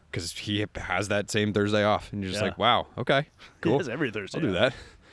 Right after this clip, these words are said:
Speaker 1: that." Um,
Speaker 2: So, long story short, I, I, I, you at least need to do a, a discovery.
Speaker 1: A discovery flight. You're right. I should.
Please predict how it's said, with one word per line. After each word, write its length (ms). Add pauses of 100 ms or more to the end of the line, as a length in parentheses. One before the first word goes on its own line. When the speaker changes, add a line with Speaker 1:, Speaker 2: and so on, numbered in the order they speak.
(380)
Speaker 1:
that." 80
Um, 460 (800)
Speaker 2:
So, 240 (680)
long 160
story 160
short, 260 (260)
I, 220
I, 140 (140)
I, 140
you 200
at 120
least 220
need 100
to 80
do 160
a, 200
a 180
discovery. 340
Speaker 1:
A 20
discovery 300
flight. 200
You're 100
right. 100
I 40
should. 260